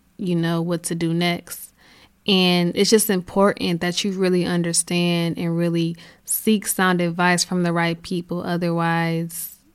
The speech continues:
you're just doing it on your own, which can make things ten times harder when it doesn't have to be. So just to wrap this thing up,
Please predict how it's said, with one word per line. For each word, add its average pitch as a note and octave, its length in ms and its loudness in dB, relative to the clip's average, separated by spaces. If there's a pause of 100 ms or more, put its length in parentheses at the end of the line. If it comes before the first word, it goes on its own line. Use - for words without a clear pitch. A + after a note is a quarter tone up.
(280)
you're F#3 140 0
just F3 220 0
doing F3 220 4
it E3+ 80 0
on E3+ 140 -2
your E3 160 0
own, G3 500 2 (320)
which F3+ 180 -2
can F#3+ 120 2
make F3+ 200 2
things F3 240 2
ten F#3 240 0
times E3+ 340 0
harder F3+ 520 0
when F3+ 140 0
it E3+ 80 2
doesn't E3+ 260 -2
have E3+ 300 -4
to - 160 -6
be. E3+ 360 -8 (240)
So F#3+ 460 6
just - 240 2
to A3+ 80 8
wrap F#3+ 240 6
this A#3 180 2
thing B3 400 8
up, F#3 300 2